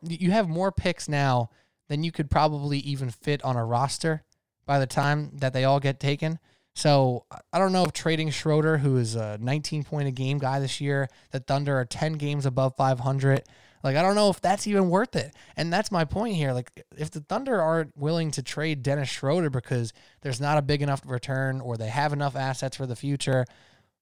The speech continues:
what are we really gonna get? We're gonna get Robert Covington to the Rockets. That's a nice w-, win for the Rockets, but it's not that exciting.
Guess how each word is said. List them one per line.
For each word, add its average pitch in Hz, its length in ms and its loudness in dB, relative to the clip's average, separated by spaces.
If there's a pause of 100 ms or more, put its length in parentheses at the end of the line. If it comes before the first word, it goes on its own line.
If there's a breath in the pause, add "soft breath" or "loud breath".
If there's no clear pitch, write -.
(360)
what 170 180 4
are 311 60 0
we 233 140 0
really 170 260 2
gonna 131 180 0
get? 120 360 -4 (680)
We're 156 80 -2
gonna 175 100 2
get 156 180 2
Robert 135 360 2
Covington 156 560 -2 (260)
to 139 100 -4
the 127 80 0
Rockets. 123 460 0
That's 185 160 2
a 208 60 -2
nice 135 240 0
w-, 127 200 -14
win 135 360 0
for 131 100 -2
the 117 80 0
Rockets, 120 400 0
but - 140 -8
it's 117 100 -10
not 180 140 -4
that - 100 -14
exciting. 127 460 -10